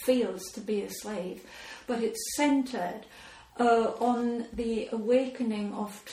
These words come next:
Tony, uh, who, uh, so far had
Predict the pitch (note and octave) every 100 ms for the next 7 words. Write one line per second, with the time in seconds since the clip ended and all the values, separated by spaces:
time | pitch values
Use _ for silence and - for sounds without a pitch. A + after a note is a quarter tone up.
0 | - B3+ B3 A3 F#3+ F3+ F#3+ - - A3
1 | A3 G#3+ - A3 A#3+ A#3 A3+ G#3+ - -
2 | - - - - - - C4+ B3+ - F#3
3 | F#3 G3 G#3 G#3+ G3